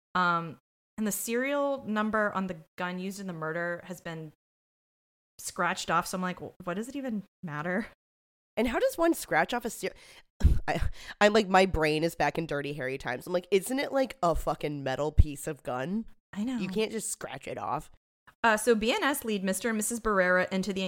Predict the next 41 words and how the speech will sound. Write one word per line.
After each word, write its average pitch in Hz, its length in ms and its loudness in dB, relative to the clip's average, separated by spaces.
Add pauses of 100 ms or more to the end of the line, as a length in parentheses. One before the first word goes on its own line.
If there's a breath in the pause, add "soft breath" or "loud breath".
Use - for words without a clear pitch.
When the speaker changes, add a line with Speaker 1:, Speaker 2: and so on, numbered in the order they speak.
(160)
Speaker 1:
interview 160 380 -4
room. 160 460 -4 (320 loud breath)
Um, 180 240 0
they 185 180 4
explain 294 380 -2
that 240 160 -2
they 165 140 2
were 175 80 4
at 190 100 -2
the 202 100 -6
emergency 175 640 -4
room 185 180 -4
with 185 120 -4
their 160 140 -4
baby. 147 540 -6
She 185 280 -6
was 170 160 -8
born 160 280 -6
with 240 200 -6
respiratory - 600 -8
issues, 190 640 -2 (360 loud breath)
and 190 180 2
now 180 220 2
they've 180 240 -2
left 175 260 -4
her 190 80 -4
at 175 60 -6
the 175 80 -4
hospital 165 480 -6
to 165 80 -8
come 156 280 -8
deal 156 220 -8
with 147 140 -10 (100)
this. 180 320 0 (420 loud breath)
Um, 233 280 4
they're 247 140 4
giving 247 320 2 (240)
the 294 140 -2
appearance 185 420 -6
that 190 120 -6
they're, 175 260 -2